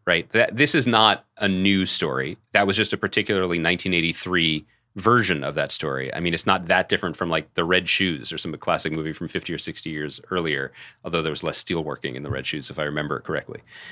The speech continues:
Whatever story about a person wanting to become a dancer, whether it came out in ninety-three, two thousand three, twenty twenty-three,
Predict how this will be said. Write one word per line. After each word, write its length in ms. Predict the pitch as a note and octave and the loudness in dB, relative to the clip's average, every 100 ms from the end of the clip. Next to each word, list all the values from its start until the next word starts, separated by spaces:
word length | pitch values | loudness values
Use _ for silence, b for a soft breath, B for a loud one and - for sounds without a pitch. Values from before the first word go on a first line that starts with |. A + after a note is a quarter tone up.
| B B | B B
Whatever 460 | - C#3 C3 F3 F#3 | -2 2 4 6 4
story 460 | - E3 E3 D#3+ F#2 | 4 4 6 6 4
about 160 | G2 F#2+ | 4 2
a 40 | |
person 260 | A2 G2+ G2+ | 2 0 0
wanting 200 | F#2 F#2 | 2 2
to 40 | |
become 200 | F2 G2 | 0 0
a 40 | E2+ | 2
dancer, 500 | F2 F2 - D2 C#2+ | 4 4 2 0 -2
whether 300 | C#2 D#2 D#2+ | -2 0 -2
it 100 | C2+ | -2
came 160 | F#2+ E2 | -2 0
out 140 | E2 | 0
in 80 | D#2+ | 0
ninety-three, 520 | D#2 D2+ - A#2+ G2+ | 0 -2 -2 0 0
two 120 | - | 2
thousand 260 | F2 F2 F2 | 2 0 -2
three, 360 | - E2 D#2+ - | -2 -2 -2 -6
twenty 220 | - F#2 | -6 -4
twenty-three, 580 | E2+ F#2 F2 - D#2+ C#2+ | -2 0 -2 0 -2 -2